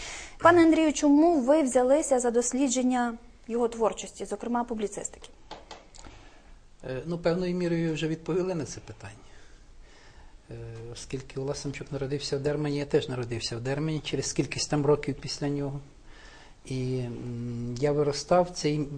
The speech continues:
Speaker 2: тобто в вербальному дискурсі моєму, дитячому, підлітковому, юнацькому, це ім'я було присутнє.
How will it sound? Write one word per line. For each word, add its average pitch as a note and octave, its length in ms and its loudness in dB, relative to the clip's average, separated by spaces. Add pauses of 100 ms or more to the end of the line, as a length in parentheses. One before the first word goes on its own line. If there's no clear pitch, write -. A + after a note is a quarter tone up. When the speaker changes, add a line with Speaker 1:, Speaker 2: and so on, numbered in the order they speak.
Speaker 2:
тобто D3 300 -2
в C3+ 120 -2 (160)
вербальному D3+ 640 4
дискурсі D3 640 -2
моєму, C3 460 -2
дитячому, C3 920 -2
підлітковому, B2+ 880 4
юнацькому, C3+ 680 0
це - 460 0
ім'я D3+ 240 0
було C#3+ 160 0
присутнє. C#3+ 500 -6